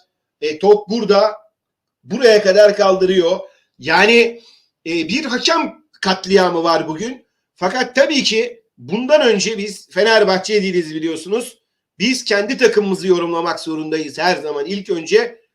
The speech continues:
hatayı kendimizde aramamız lazım. Bugün ben Galatasaray'ın ilk on birinde özellikle Mitsu,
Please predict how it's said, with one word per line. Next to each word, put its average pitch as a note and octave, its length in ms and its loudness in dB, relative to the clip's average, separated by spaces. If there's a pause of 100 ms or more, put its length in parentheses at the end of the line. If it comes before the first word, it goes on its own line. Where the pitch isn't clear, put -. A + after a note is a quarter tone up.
hatayı F3+ 500 -2
kendimizde G3+ 600 -2
aramamız F3+ 480 2
lazım. F3 460 0 (360)
Bugün A#3 600 -4 (720)
ben A#3 420 -2 (360)
Galatasaray'ın G#3 1080 2 (180)
ilk F#3+ 300 -6
on A#3+ 220 4
birinde F#3 680 -2 (260)
özellikle G3+ 720 0
Mitsu, F#3+ 520 -2